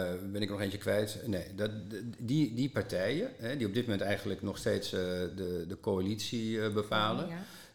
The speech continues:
Speaker 1: Eh, nou ja,
Speaker 2: Oh,
Speaker 1: goed,
Speaker 2: Wilders.
Speaker 1: oké, P V D A, GroenLinks
Speaker 2: Ja.
Speaker 1: niet. Ja, Wilders, eh,
Speaker 2: Zit aan de
Speaker 1: is
Speaker 2: andere
Speaker 1: een sta-,
Speaker 2: kant,
Speaker 1: heeft een
Speaker 2: ja.
Speaker 1: status apart.
Speaker 2: Ja.
Speaker 1: Ik zal zo meteen iets over zeggen. Maar in dit geval, hè, deze, deze partijen, die, ehm, die vertegenwoordigen, eh,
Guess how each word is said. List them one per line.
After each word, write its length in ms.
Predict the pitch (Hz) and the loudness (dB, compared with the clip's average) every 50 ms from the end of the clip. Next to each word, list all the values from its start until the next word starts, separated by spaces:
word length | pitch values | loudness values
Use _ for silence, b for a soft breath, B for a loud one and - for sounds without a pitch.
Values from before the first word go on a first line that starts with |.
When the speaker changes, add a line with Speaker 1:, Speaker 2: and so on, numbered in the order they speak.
| - | -6
Speaker 1:
Eh, 80 | - 101 | -2 0
nou 320 | 98 98 95 95 92 95 | 2 4 4 2 2 2
ja, 100 | 95 87 | 2 0
Speaker 2:
Oh, 60 | 87 - | 0 0
Speaker 1:
goed, 120 | - 90 | 0 2
Speaker 2:
Wilders. 280 | 90 95 95 98 98 87 | 2 2 4 4 2 4
Speaker 1:
oké, 100 | - 110 | 4 4
P 40 | 104 | 4
V 80 | 101 107 | 4 4
D 40 | 101 | 2
A, 100 | 98 95 | 2 2
GroenLinks 340 | - - 92 90 92 90 | 0 -2 -2 -2 -2 -2
Speaker 2:
Ja. 60 | 92 98 | -2 -2
Speaker 1:
niet. 100 | 101 95 | -4 -4
Ja, 280 | - - 107 101 101 98 | -2 -2 0 0 0 2
Wilders, 520 | 101 104 101 98 - - - - - - - | 2 2 2 0 -2 -6 -10 -12 -18 -20 -18
eh, 80 | - - - | -18 -16 -14
Speaker 2:
Zit 220 | - - 170 - | -12 -10 -8 -6
aan 60 | 175 | -6
de 60 | 170 | -4
Speaker 1:
is 60 | 170 170 | -4 -2
Speaker 2:
andere 80 | 101 | -2
Speaker 1:
een 80 | 98 92 | -2 -2
sta-, 100 | - - | 0 2
Speaker 2:
kant, 120 | 107 101 | 2 2
Speaker 1:
heeft 160 | 95 104 104 | 2 0 -2
een 60 | - 107 | 0 0
Speaker 2:
ja. 60 | - | 2
Speaker 1:
status 280 | 110 95 87 90 - | 2 2 2 0 -2
apart. 360 | 104 90 - - 92 85 - - - - - _ _ _ _ - | -2 -2 0 -2 -2 -2 -4 -10 -14 -16 -18 _ _ _ _ -12
Speaker 2:
Ja. 160 | - 98 - - - - - - - | -8 -8 -8 -8 -10 -16 -20 -18 -12
Speaker 1:
Ik 60 | - | -8
zal 140 | - 98 95 | -6 -6 -4
zo 120 | - - | -4 -4
meteen 260 | 92 87 - 90 85 82 | -4 -2 -2 -4 -4 -4
iets 120 | 82 - | -6 -6
over 160 | 92 87 92 | -6 -6 -6
zeggen. 220 | - - 85 - 101 | -6 -8 -4 -2 -2
Maar 100 | 98 - B B B B B B B B B | -2 -2 B B B B B B B B B
in 140 | - 127 107 | 0 2 4
dit 180 | 117 135 135 | 4 4 2
geval, 340 | 135 127 120 - 135 143 147 | 2 -2 0 4 4 4 6
hè, 160 | 127 120 135 | 6 4 4
deze, 540 | 123 120 123 131 123 - 127 113 110 107 101 101 | 4 4 2 2 2 2 2 2 4 2 2 2
deze 680 | 107 117 120 131 131 - 113 107 98 92 90 90 90 - - | 2 2 2 2 0 0 0 2 2 2 2 0 -2 -4 -2
partijen, 540 | - 95 - - 107 110 127 143 160 190 - - - - - _ | -4 -4 0 0 0 0 0 0 -2 -4 -6 -8 -16 -20 -20 _
die, 480 | - 117 104 110 117 113 107 104 - 107 | -16 -8 -4 -2 0 0 0 0 0 0
ehm, 520 | 98 95 95 92 90 87 87 87 90 92 92 - - _ _ - | 2 2 2 2 2 2 0 0 -2 -2 -4 -8 -14 _ _ -14
die 360 | - 101 104 98 95 90 - | -8 -4 -2 -2 -2 -2 -4
vertegenwoordigen, 920 | - - - 123 117 - 113 98 107 123 139 143 139 - - 139 123 139 - B B B B B B B B | -6 0 2 2 2 2 0 0 0 0 0 0 -2 -4 -2 -2 -2 -2 -4 B B B B B B B B
eh, 120 | - 104 | -4 0